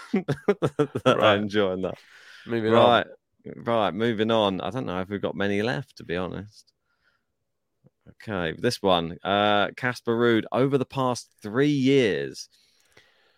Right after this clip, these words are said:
Speaker 2: I
Speaker 1: Quite
Speaker 2: like
Speaker 1: good,
Speaker 2: this
Speaker 1: isn't he?
Speaker 2: graphic. It just shows how, how good and consistent he's been on multiple surfaces. I'm not
Speaker 1: Yep.
Speaker 2: gonna go into all of them. You can read them on the screen. Um, some of the finals, Miami twenty twenty-two,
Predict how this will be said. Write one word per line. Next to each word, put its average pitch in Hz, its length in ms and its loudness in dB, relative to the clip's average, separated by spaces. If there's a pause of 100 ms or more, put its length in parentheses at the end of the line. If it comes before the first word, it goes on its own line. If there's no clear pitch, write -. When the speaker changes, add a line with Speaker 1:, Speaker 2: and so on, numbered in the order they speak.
(160)
Speaker 2:
I 123 100 2
Speaker 1:
Quite 135 100 4
Speaker 2:
like 156 120 4
Speaker 1:
good, 151 80 2
Speaker 2:
this 180 80 0
Speaker 1:
isn't 160 60 -6
he? 117 60 2
Speaker 2:
graphic. 107 340 -2
It 120 100 -4
just 127 200 -6
shows 113 280 -2
how, 110 280 -4 (100)
how 110 360 -2
good 107 240 0
and 101 100 -10
consistent - 560 -14
he's 101 120 -12
been 113 180 -2
on 98 180 -6
multiple 104 480 -4
surfaces. - 800 -8 (580)
I'm 120 40 -2
not 123 40 2
Speaker 1:
Yep. 90 60 2
Speaker 2:
gonna 104 120 0
go 110 180 2
into 107 200 -2
all 110 120 -2
of 98 60 -6
them. 104 160 -6
You 101 100 -8
can 107 160 -12
read 110 180 -2
them 101 140 -4
on 101 100 -4
the 95 60 -12
screen. 104 560 -4 (580)
Um, 95 560 -4
some 123 200 -6
of 107 40 -6
the 101 60 -2
finals, 113 880 -2
Miami 107 520 0
twenty 101 300 -10
twenty-two, 107 800 -4